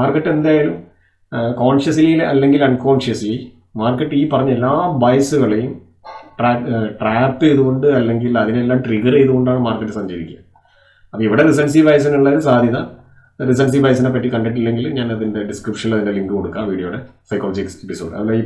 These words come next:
പാരന്റ്, അഡൽട്ട്, ചൈൽഡ് എന്നുള്ള കൺസെപ്റ്റ് നിങ്ങൾ ആദ്യമായിട്ടാണ് കാണുന്നതെങ്കിൽ ഫസ്റ്റ്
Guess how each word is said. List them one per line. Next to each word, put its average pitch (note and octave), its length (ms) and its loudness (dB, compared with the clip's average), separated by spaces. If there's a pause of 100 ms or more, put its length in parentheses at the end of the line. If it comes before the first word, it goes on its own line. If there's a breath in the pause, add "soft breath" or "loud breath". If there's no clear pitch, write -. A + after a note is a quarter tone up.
പാരന്റ്, A2+ 380 4
അഡൽട്ട്, A2+ 320 -2
ചൈൽഡ് A2+ 220 0
എന്നുള്ള A#2 220 0
കൺസെപ്റ്റ് A2+ 340 -4
നിങ്ങൾ A#2 180 -2
ആദ്യമായിട്ടാണ് A#2+ 520 2
കാണുന്നതെങ്കിൽ A#2+ 440 0 (680)
ഫസ്റ്റ് - 280 0